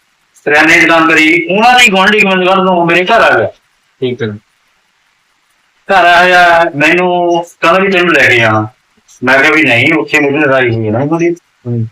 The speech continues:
Speaker 1: ਮੇਰੇ ਪਿੱਛੇ ਤੁਹਾਡੀ ਆਪਸ ਕੀ ਲੜਾਈ ਹੋਈ ਮੈਂ।
Speaker 2: ਹਾਂਜੀ।
Speaker 1: ਕਿਉਂ ਹੁਣ ਗੰਜਲਾ ਮੈਨੂੰ ਦੱਸ ਸਕਦਾ ਨਹੀਂ।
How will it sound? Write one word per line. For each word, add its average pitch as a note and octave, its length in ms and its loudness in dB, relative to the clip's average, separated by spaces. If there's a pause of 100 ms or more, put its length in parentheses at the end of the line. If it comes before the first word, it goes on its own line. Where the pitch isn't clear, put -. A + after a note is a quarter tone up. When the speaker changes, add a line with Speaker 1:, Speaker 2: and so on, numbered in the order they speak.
(160)
Speaker 1:
ਮੇਰੇ D#3 240 0
ਪਿੱਛੇ F#3+ 220 0
ਤੁਹਾਡੀ G#3 260 -2
ਆਪਸ F#3+ 340 0
ਕੀ G3+ 60 -4
ਲੜਾਈ F3+ 280 0
ਹੋਈ B2 220 -2
ਮੈਂ। A2 140 -6 (220)
Speaker 2:
ਹਾਂਜੀ। A#2 220 -2
Speaker 1:
ਕਿਉਂ G3+ 340 -4
ਹੁਣ A3 320 2
ਗੰਜਲਾ G3+ 360 0
ਮੈਨੂੰ A3+ 160 -2
ਦੱਸ F#3+ 140 -2
ਸਕਦਾ G#3+ 420 0
ਨਹੀਂ। G#3 200 -2